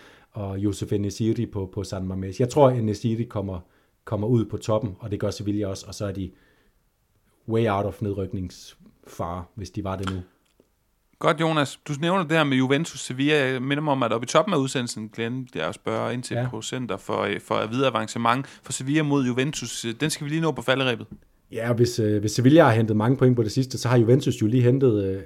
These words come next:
Speaker 1: øh, atten point på, på to dage. Det er ikke så tit, fodboldklubber gør det, så de er jo i stor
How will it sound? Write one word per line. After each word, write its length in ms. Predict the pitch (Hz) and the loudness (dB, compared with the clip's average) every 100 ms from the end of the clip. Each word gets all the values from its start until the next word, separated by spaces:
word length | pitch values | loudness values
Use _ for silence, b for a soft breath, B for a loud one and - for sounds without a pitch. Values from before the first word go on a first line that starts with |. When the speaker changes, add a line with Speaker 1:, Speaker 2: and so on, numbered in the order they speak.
| - 107 | -12 -8
Speaker 1:
øh, 60 | 95 | -6
atten 300 | - 135 - | -2 0 0
point 440 | 127 120 135 135 - | 4 4 4 0 -4
på, 320 | 107 101 95 - | -2 -2 -4 -4
på 120 | 107 | -4
to 280 | - 143 113 | 4 6 6
dage. 380 | 117 113 135 151 B B B - | 4 6 6 2 B B B 2
Det 180 | 117 | 4
er 180 | 107 104 | 6 4
ikke 220 | 101 120 | 2 0
så 80 | 120 | 0
tit, 280 | 120 135 127 | -2 -2 -2
fodboldklubber 500 | - 135 120 107 101 | 2 2 2 0 -2
gør 140 | 117 | 0
det, 120 | 123 120 | 2 2
så 100 | 113 | 4
de 180 | 131 | 6
er 40 | 143 | 10
jo 100 | 120 | 8
i 60 | |
stor 240 | 107 131 | 6 2